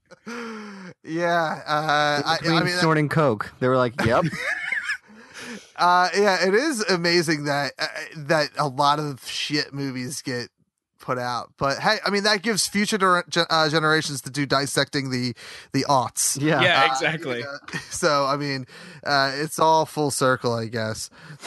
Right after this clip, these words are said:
Speaker 1: Um, all right, so I think it's, uh, I'm getting a little sleepy. We're all East Coasters. It's past midnight.
Speaker 3: Yeah.
Speaker 2: Mm-hmm.
Speaker 1: Um, I think it's time to say goodnight. Uh, besides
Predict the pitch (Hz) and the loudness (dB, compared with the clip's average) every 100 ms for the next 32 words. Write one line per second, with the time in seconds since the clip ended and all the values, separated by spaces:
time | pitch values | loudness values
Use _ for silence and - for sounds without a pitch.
0 | - _ 165 175 175 175 - - 294 208 | -16 _ 2 4 4 0 -4 0 2 2
1 | 175 - 208 185 175 - - 247 - 302 | 0 0 4 4 2 -4 -2 -2 0 -2
2 | 269 - - 202 - 185 160 208 233 240 | -2 -6 -4 -4 2 2 4 2 2 0
3 | 226 202 180 - 160 151 151 170 - _ | 0 0 0 -2 -2 -2 -4 -6 -10 _
4 | - 160 175 185 180 165 156 - 151 139 | -20 -2 2 6 4 2 -6 -4 -2 -2
5 | 151 147 151 131 160 147 - 143 131 135 | -4 -4 -6 -4 0 0 -4 -10 -6 -6
6 | 135 - 143 143 143 156 - 147 143 139 | -6 -6 0 2 2 -2 -6 -4 0 2
7 | 135 135 131 - - 160 160 196 190 180 | 2 0 -2 -10 -4 -2 -2 -4 -2 -2
8 | 185 170 165 139 - 160 147 143 135 139 | 0 2 0 -4 -2 0 2 -2 -2 0
9 | 143 120 - - - 180 - 165 160 160 | 0 -2 -10 -20 -20 -16 -2 0 2 2
10 | 143 104 _ 170 175 - 233 233 254 311 | -2 -12 _ -8 -6 -2 0 2 2 -2
11 | 277 - - | -6 -14 -18